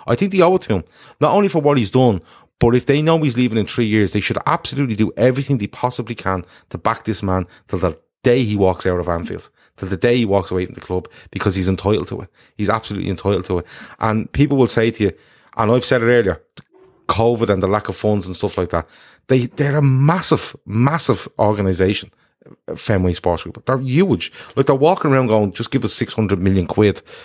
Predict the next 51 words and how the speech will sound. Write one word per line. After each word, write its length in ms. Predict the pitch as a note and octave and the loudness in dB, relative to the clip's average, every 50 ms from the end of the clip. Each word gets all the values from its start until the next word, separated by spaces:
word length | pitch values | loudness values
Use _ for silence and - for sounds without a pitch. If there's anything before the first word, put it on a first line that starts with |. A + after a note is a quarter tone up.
| - - _ | -20 -8 _
and 140 | - G#2 G2 | -2 0 0
you 60 | F2+ | 0
can 100 | - F#2+ | 0 -2
have 120 | F#2+ F#2 | -2 -2
ten 220 | - - A#2+ A#2+ A2 | -2 -2 -2 0 0
percent 320 | - G2 - A2 G2+ F#2 | -2 -2 0 -2 0 0
of 240 | F#2+ F2 E2 F2 F#2 | -2 -4 -4 -2 2
one 160 | G#2+ B2 B2+ | 2 4 4
of 120 | B2+ A#2 - | 4 2 0
the 80 | G2+ | -4
things 280 | - F#2+ F2+ G2+ F#2+ F2+ | -4 -4 -4 -4 -4 -2
we 160 | F#2+ G2 G2 | 0 0 0
own." 220 | G2 G2 F2+ E2 - _ - - - _ _ | 0 0 -4 -8 -14 _ -20 -20 -20 _ _
You 60 | - | 2
know, 80 | C#3 D3+ | 2 2
the 60 | D3 | 2
sort 260 | B2+ - C#3+ C3 - | 2 2 0 0 2
of 60 | B2 A2+ | 4 4
way 160 | A#2 A#2 G#2+ | 4 4 2
it's, 180 | G2 - - - - - - - _ | 0 -4 -12 -18 -20 -20 -20 -18 _
it's, 320 | - - - - - - - _ - - _ _ - | -8 -8 -8 -8 -12 -12 -14 _ -20 -20 _ _ -8
it's 200 | - - - - | -6 -6 -4 -2
madness. 440 | A2+ A2 B2+ D#3 F#3 - A#2+ F2 - | -2 0 0 0 0 -2 -4 -8 -2
So 280 | - G#2+ G#2 G#2 - - - - - - - _ _ _ - - _ _ _ _ _ _ _ _ _ _ | 0 0 0 0 -2 -12 -20 -20 -20 -20 -20 _ _ _ -20 -20 _ _ _ _ _ _ _ _ _ _
I, 200 | - C3 C3+ C#3 | 2 2 2 4
I 180 | - - B2+ C#3+ | 2 2 2 0
think, 460 | C#3 - C#3 B2+ - - - - _ _ _ _ _ _ _ _ _ _ _ _ _ | 0 0 -2 -2 -2 -4 -10 -20 _ _ _ _ _ _ _ _ _ _ _ _ _
uh, 100 | - G2+ - _ _ _ _ _ | -18 -18 -18 _ _ _ _ _
overall, 520 | - C3 C3 C3+ A#2 B2 A#2 A#2 A2+ A2+ G#2+ | 2 2 2 4 4 4 4 6 4 4 4
when 100 | G#2+ G2+ | 2 0
it 120 | G2 - | 2 0
gets 180 | A#2+ A#2 - - | 0 0 0 -2
to 80 | G2+ | -4
the 80 | G#2 G2+ | -2 0
end 100 | G2+ G2+ | 0 0
of 80 | G2 | 0
the 60 | F#2 F#2 | -2 -4
summer, 280 | - - G#2 F#2+ F#2+ - | -2 -2 0 0 0 0
I 100 | - G2+ | 0 -2
think 280 | F#2+ - - G#2+ F#2+ - | 0 0 -2 -4 -2 -2
we 80 | G#2 G#2 | -2 -2
should 240 | - - A2 - | 2 0 0 0
be 80 | - G2+ | 0 0
walking 340 | F#2+ F#2+ G2 F#2+ - G2 F#2+ | 2 2 2 2 0 0 2
away 200 | F2+ F#2 F#2 F#2+ | 2 2 2 2
from 140 | - - F2+ | 0 -2 -4
it 60 | F2 | -4
saying, 360 | - - G2+ G2 G2 F#2+ E2+ - - - _ _ - | -2 -2 0 0 2 0 -2 -4 -10 -20 _ _ 0
"You 80 | A2 | 2
know 100 | A2 A2+ | 2 4
what? 220 | G#2 G#2 G2+ F#2+ | 4 4 2 0